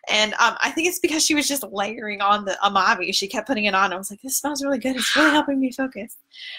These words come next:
Um, so that was pretty cool to see it in action like that. Um, top uses also for mental clarity, so that's where that focus is coming in for her.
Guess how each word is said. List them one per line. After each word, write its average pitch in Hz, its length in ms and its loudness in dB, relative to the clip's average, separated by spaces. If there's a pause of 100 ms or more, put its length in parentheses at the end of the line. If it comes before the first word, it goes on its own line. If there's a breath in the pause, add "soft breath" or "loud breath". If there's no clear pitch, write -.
(220 loud breath)
Um, 190 420 4 (320)
so - 140 4
that 285 120 8
was - 120 2
pretty 349 180 0
cool 254 220 -2
to 269 80 -6
see 226 200 -4
it 185 80 -2
in 208 60 -4
action 208 420 -2
like 180 220 -10
that. 160 360 -4 (520 soft breath)
Um, 185 520 4
top 233 220 2
uses 254 320 -2
also 247 320 4
for 247 200 0
mental 226 280 -2
clarity, 202 480 0
so 208 180 -6
that's 185 220 -4
where 180 140 -4
that 160 220 -4
focus 190 400 -8
is - 80 -16
coming 185 240 -12
in 185 100 -8
for - 80 0
her. - 360 6